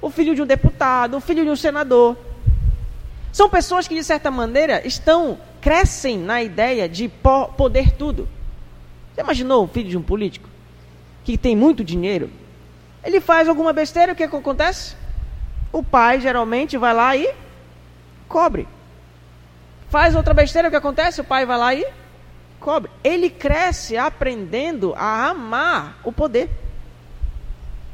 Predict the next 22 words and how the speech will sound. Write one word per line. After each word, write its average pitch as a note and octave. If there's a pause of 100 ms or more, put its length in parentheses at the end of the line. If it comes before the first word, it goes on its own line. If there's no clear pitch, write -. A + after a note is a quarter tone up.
(240)
E D#4
nesse F#4+
ambiente D#4
ele C#4+
tem F4
con-, D#4
contato D4+
com C#4
a -
mensagem A#3+
da G3
cruz, D4+
então, A#3+ (240)
a -
mensagem E4+
da C#4
cruz E4+
que D4+
mostra A#3
que C#4
pessoa, A#3
que B3